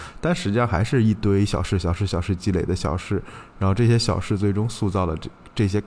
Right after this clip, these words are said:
看似重要的转折的东西。因为你只能回头来去看，才能说，哦，这是个大的转折，但你在那个时刻的时候，你是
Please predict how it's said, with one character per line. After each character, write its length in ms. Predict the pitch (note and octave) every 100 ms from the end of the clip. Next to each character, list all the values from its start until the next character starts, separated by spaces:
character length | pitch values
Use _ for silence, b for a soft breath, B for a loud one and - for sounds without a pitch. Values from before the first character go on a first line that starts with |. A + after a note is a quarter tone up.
| -
看 280 | - G3+ A2+
似 220 | - G2+
重 160 | F#2
要 100 | F2+
的 120 | F2 F2
转 280 | F2 D2
折 300 | - D2+ B1+ - B B B
的 80 | F2+
东 220 | F#2 C3
西。 140 | - - B B B -
因 60 |
为 60 | C#3
你 80 | F3+
只 160 | F3+
能 140 | F2+ A2+
回 280 | - G2+ G#2
头 280 | - G#2+
来 180 | G#2 E2
去 100 | F2
看， 280 | F2+ - G2
才 100 | F2+
能 120 | E2+ F2
说， 160 | F#2
哦， 180 | - F2
这 120 | G2
是 80 | G2
个 40 |
大 140 | F2+ G2
的 80 | F#2+
转 220 | E2 D#2+
折， 180 | D#2 G#2 B B B
但 240 | B2+ A#2
你 80 | F#2
在 240 | - C3+
那 140 | B2+ G#2
个 40 |
时 160 | F#2+ F#2+
刻 120 | F2+
的 100 | F2+
时 140 | -
候， 140 | F2+ E2+
你 120 | E2+
是 400 | - F#2+ F2 F2